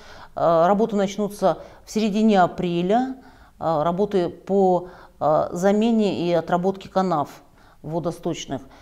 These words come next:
Далее, э, мы немножко вносим изменения, и подрядчик приступит к укладке первого слоя асфальта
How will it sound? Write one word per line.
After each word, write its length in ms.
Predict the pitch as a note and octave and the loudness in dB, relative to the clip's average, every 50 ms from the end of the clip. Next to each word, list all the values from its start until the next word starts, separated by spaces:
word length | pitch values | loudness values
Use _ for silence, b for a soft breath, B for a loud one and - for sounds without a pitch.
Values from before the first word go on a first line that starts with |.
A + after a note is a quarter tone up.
| B B B - | B B B -6
Далее, 460 | E3+ F#3 A3 A#3 A3+ G3 F#3+ F3 E3 | 0 4 4 4 6 4 4 4 4
э, 220 | D3 D3 E3 E3 | 4 2 2 2
мы 220 | D#3+ - F#3+ G3 G#3+ | 0 0 0 0 2
немножко 400 | G#3+ G#3+ G#3+ G#3 G3 G#3 - F#3+ | 2 2 0 0 -2 -2 -4 -2
вносим 340 | F#3+ G3+ G3 G3 G3 F#3+ F#3+ | -2 -2 -2 -2 -2 -4 -2
изменения, 600 | E3+ F#3 G3+ G#3+ A3 A#3+ B3 A#3+ A3+ G3+ E3+ - | -2 -2 0 0 2 2 2 2 2 0 -2 -2
и 300 | - F3+ F#3 F#3 F3+ B B B B B - - | -4 -4 -4 -4 -6 B B B B B -6 -4
подрядчик 440 | F#3 F3+ - A#3 G#3+ A3 - - | 0 2 4 4 2 2 -2 -6
приступит 420 | - G3 G3 - - G#3+ G#3+ - - | -8 -8 -6 -6 -6 -6 -6 -8 -10
к 60 | - | -10
укладке 400 | F3 - G#3 G#3 F#3+ G3+ - E3+ | -6 0 2 2 2 2 -2 -8
первого 340 | - - G#3 F#3+ F3+ E3+ E3 | -4 -2 0 0 2 0 -2
слоя 360 | E3 - - F#3+ F3+ F3 D#3+ | -4 -4 -2 -2 0 0 -2
асфальта 500 | E3 - - A3+ B3 A#3+ B3 C4+ B3 | -4 0 2 2 2 2 0 -2 -4